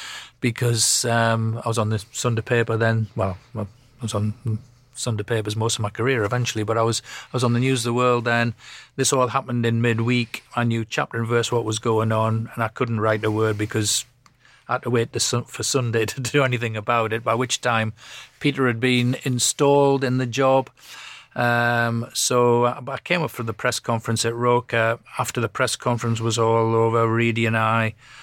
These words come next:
went for a drink, and he gave me an interview. Um, and, uh, we're still in, we're still in touch. I was with him just a couple of weeks ago at the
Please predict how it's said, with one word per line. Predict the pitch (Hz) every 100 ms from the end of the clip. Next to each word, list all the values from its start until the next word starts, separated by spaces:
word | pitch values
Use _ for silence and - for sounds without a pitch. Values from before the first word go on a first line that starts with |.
| - -
went | 120 113
for | - 113
a |
drink, | 110 127 127 123 - _ _ _ _ -
and | 120 117 113 110
he | 110
gave | 107 104
me | 104
an | 104
interview. | 104 101 101 107 101 98 - _ - - -
Um, | 107 104 101 101 104 98 - - _ -
and, | 117 110 107 107 104
uh, | 110 104
we're |
still | 107 - 117
in, | 113 110 104 95
we're | -
still | 123 113
in | 110
touch. | - 120 113 - -
I |
was | 107
with | 117
him | 110
just | 107 -
a |
couple | 104 120 113
of | 113
weeks | 113 -
ago | 107 113 113 113
at | 113
the | - 110 104